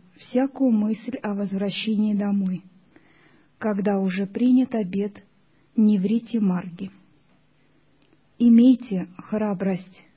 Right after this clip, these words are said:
твёрдость ума и определённую цель в жизни. К чему колебания? Разве не решились вы отвергнуть всякое обладание, включая тело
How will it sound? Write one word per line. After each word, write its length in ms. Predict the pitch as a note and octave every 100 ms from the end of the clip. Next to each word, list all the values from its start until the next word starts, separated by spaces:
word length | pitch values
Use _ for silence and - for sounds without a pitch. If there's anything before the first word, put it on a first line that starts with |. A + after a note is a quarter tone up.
| _ _ _ _ _ -
твёрдость 640 | G#3+ B3+ C#4 A#3+ A#3+ -
ума 400 | G#3+ F#3+ F3 F3 - _ _ _ _ _
и 80 | G#3+
определённую 840 | G#3 G3 F3 G3 G3 A#3+ B3 B3 A#3+ -
цель 220 | G3 F#3
в 40 | F3
жизни. 540 | - F#3 - F3+ E3 - _ _ _ _ _ _ _ _ _ _ _ _ _ _ -
К 60 |
чему 380 | - C#4 C4+ D4
колебания? 800 | D4 A#3+ A3 F#3 F3+ F3 F3+ F#3 - _ _ _ _ _ _ _ _ -
Разве 400 | A3+ A#3+ A3 A#3+
не 180 | A#3+
решились 560 | A#3+ B3+ - E4 D4+ -
вы 200 | G#3 A3
отвергнуть 1000 | - G3+ G3+ G#3 C4 C4 A3+ F#3 - - _ _ _ _
всякое 540 | - - C4 C#4 C#4 C4
обладание, 920 | C4 G3+ A3+ A3 F#3 F#3 F3 E3+ E3 - _ _ _ _ _
включая 720 | - - A3 G3+ - G3+ F#3 F#3
тело 500 | - A#3+ B3+ A3